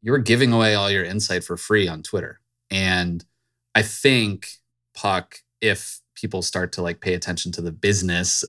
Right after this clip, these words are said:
as well as the actual content and the things we're covering, they'll understand that we're trying to find a way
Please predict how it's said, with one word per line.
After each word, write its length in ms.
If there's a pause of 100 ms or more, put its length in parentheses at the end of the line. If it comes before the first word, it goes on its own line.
(120)
as 160
well 340
as 200
the 260 (220)
actual 280
content 580
and 120
the 60
things 240
we're 80
covering, 440 (600)
they'll 120
understand 480
that 100
we're 60
trying 420
to 80
find 260
a 60
way 520